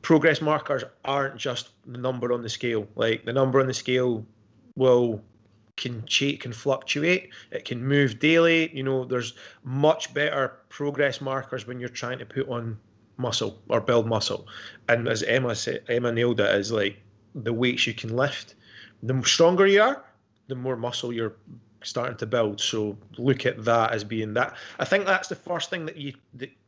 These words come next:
when you, certainly in the check-ins, 'cause I don't know if you're the same, Shona, across the, like, the last few commit to sixes, but there's all, there, through about week,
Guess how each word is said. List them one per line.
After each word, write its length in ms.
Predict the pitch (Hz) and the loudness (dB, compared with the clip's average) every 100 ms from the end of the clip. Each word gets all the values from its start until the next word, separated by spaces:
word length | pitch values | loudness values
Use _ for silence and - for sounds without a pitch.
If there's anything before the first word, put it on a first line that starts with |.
| - | -12
when 200 | 131 135 | -10 -8
you, 260 | 123 131 | -6 -6
certainly 420 | - 165 160 151 | 2 4 4 2
in 60 | 147 | -2
the 80 | 123 | -2
check-ins, 500 | - 143 143 131 107 | -2 0 -2 -6 -8
'cause 160 | 113 - - - _ | -10 -12 -18 -20 _
I 40 | 139 | -2
don't 140 | 180 | 0
know 60 | 202 | 0
if 100 | - | 0
you're 140 | 165 | 0
the 60 | 139 | 0
same, 320 | - 156 175 | -2 -2 -2
Shona, 340 | 165 135 120 | -4 -4 -2
across 340 | 117 - 139 - | -2 0 -2 0
the, 60 | |
like, 140 | 127 131 | 0 2
the 80 | 123 | 4
last 300 | 127 123 - | 4 2 -2
few 380 | 127 127 123 - _ _ _ | -2 -2 -2 -8 _ _ _
commit 320 | - 131 - | -2 0 -2
to 80 | - | -2
sixes, 360 | - 151 - 120 | 0 0 -2 -6
but 160 | 135 | -6
there's 140 | 123 131 | -4 -2
all, 300 | - 151 165 | 4 6 6
there, 180 | 147 147 - _ | 2 -2 -4 _
through 340 | - - 139 | -18 -4 0
about 220 | 156 147 - - 135 | 2 2 0 -6 -8
week, 460 | 147 175 - - | -6 -6 -8 -16